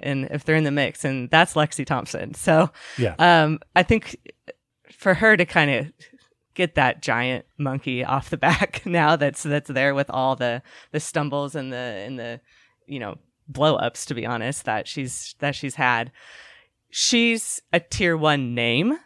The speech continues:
Speaker 2: Yes.
Speaker 1: She's probably one of the more popular, most popular, you know, players out there.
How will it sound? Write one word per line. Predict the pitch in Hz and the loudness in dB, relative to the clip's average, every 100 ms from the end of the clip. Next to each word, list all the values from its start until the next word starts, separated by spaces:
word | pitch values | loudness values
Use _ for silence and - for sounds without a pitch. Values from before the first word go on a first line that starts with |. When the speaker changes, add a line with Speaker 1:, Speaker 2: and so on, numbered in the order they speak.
| _ _ | _ _
Speaker 2:
Yes. | - 117 | -4 0
Speaker 1:
She's | 160 - | 0 -2
probably | 170 147 147 147 | 0 0 0 -2
one | 143 | -2
of | 143 | -2
the | |
more | 139 139 | -2 -4
popular, | - - 131 165 156 151 147 147 - | -4 -4 -4 -2 0 2 0 -2 -6
most | 139 151 208 | -2 -2 -2
popular, | - 123 - 123 131 147 170 _ _ _ _ | -4 -8 -6 -6 -4 -4 -8 _ _ _ _
you | 156 151 | -6 -6
know, | 104 | -6
players | - 160 160 160 | -6 -2 0 2
out | 160 269 | 0 0
there. | - - | -6 -8